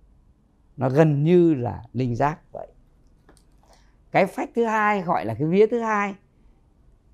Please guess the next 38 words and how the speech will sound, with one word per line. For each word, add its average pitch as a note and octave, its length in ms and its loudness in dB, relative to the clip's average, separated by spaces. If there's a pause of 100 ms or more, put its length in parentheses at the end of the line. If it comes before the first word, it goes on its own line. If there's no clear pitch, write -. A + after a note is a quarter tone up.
(200)
gọi G#2+ 200 -4
là B2+ 140 0
chi G#3+ 280 -2
phối G3 400 0 (840)
thủy D#3+ 200 0
dịch. D#3 360 -2 (880)
Thủy C#3 160 0
dịch D#3+ 360 0 (140)
tức A3 140 -2
là D#3+ 160 0
phân G#3 360 -4 (640)
tán F#3+ 280 2
cái A3+ 80 -6
chất C#4+ 260 0
độc - 280 0
ra F3+ 100 -6
khỏi C3 240 -8
cơ D#3 100 -6
thể. C3 180 -8 (1120)
Cái, G3+ 140 0
cái, G#3 300 -2
cái, G#3+ 160 -2
cái, A3 180 -4
cái A3 140 -6
thủy A2+ 200 -6
dịch A#2+ 260 -4
tức G3 100 0
là E3 120 -2
cái F3+ 160 -4
nơi F#3+ 200 0
này B2 160 -2
giao F3+ 240 2
tiếp A#3+ 220 0 (720)
giống A3 240 -2
như A3 140 -2
nước A#3 220 0
thải A#2 320 -10
vậy, C#3 200 -4